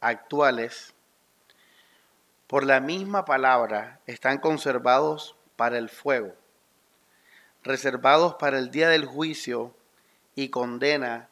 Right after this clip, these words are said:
de los hombres perversos. Que esto, queridos hermanos, no les quede oculto, que para el Señor un día es como mil años y mil años como un día.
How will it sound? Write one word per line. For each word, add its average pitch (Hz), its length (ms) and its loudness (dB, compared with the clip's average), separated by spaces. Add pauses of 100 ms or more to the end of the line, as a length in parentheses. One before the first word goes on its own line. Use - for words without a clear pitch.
(120)
de 120 140 -8
los 110 280 -6
hombres 127 340 -4
perversos. 110 840 -10 (1300)
Que 156 340 4
esto, 139 560 -4
queridos 156 440 -2
hermanos, 131 800 -2
no 127 160 -6
les 147 240 -4
quede 143 480 0
oculto, 123 600 -8 (1000)
que 123 140 -4
para 120 180 0
el 120 80 -4
Señor 131 340 -4
un 147 200 -2
día 156 220 2
es 147 80 -10
como 147 260 -2
mil 143 220 0
años 160 440 2
y 135 140 -6
mil 135 220 -2
años 143 220 0
como 131 260 -6
un 123 100 -6
día. 120 380 -6